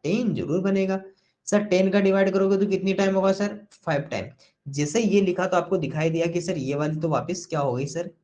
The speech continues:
Repeat हो गई और repetition allow नहीं है, पुनरावृत्ति आप नहीं कर सकते। तो sir ये हमारे क्या हो गए sir? इसके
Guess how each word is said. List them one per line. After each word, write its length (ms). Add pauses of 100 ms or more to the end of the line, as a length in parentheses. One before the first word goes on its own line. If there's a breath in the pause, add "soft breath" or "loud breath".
(100)
Repeat 540 (140)
हो 100
गई 200 (340 soft breath)
और 100
repetition 640
allow 280
नहीं 320
है, 180 (100)
पुनरावृत्ति 600
आप 220
नहीं 280
कर 120
सकते। 280
तो 120
sir 180
ये 160
हमारे 240
क्या 140
हो 100
गए 120
sir? 160
इसके 280